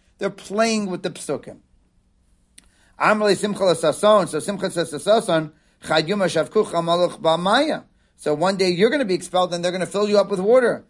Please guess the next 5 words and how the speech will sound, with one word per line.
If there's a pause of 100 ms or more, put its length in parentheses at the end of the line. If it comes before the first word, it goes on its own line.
(240)
"Dichsiv
V'Shavta
Mayim
B'Sason." (500)
Okay.